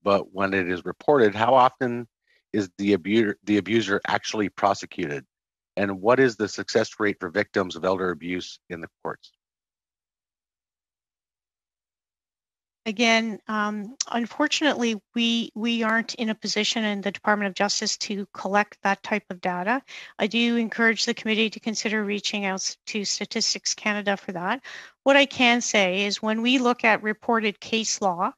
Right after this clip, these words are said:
Speaker 2: uh, we definitely are seeing, um, so it, it depends. Not, not all cases that are actually charged and prosecuted ended up being reported as case law. When we look at the reported case law, we do see more cases that occur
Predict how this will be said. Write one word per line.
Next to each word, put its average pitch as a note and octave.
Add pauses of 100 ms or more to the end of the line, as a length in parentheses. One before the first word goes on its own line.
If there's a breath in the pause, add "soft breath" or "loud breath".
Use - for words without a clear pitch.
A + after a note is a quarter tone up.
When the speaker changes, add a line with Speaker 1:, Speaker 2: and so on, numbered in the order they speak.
(460 soft breath)
Speaker 2:
uh, G#3
we A#3
definitely A#3
are G#3+
seeing, G#3+ (400)
um, G3+ (1160)
so - (180)
it, G#3+
it B3
depends. B3+
Not, B3+
not B3+
all C4+
cases C4+
that A#3
are G#3+
actually A#3
charged G#3+
and G#3+
prosecuted A3
ended A3
up G3+
being A3
reported G#3+ (100)
as G3+
case -
law. G#3 (400 loud breath)
When C4
we C#4+
look C#4
at B3
the A#3
reported G#3+
case -
law, A3
we G#3+
do A#3
see B3+
more A#3
cases B3
that A3+
occur G#3+